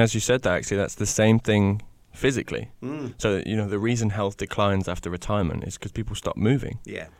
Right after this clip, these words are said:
Speaker 2: yeah.
Speaker 1: they stop doing something. Like,
Speaker 2: Yeah.
Speaker 1: you get up every day and you go to your,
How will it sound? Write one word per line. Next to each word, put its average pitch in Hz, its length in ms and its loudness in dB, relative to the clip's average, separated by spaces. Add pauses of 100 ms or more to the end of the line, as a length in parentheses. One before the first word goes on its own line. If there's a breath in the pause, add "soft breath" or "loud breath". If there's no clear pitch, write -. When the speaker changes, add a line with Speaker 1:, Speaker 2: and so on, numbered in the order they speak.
Speaker 2:
yeah. 101 140 -8
Speaker 1:
they 98 80 -4
stop - 240 -8 (380)
doing 110 320 2
something. - 340 -6
Like, 90 140 -2
Speaker 2:
Yeah. 92 80 -8
Speaker 1:
you 101 60 -8
get 113 160 -2
up 107 140 -6
every 95 200 -6
day 95 200 -2
and 87 120 -4
you 85 60 -6
go 87 200 -8
to 87 160 -12
your, 85 200 -10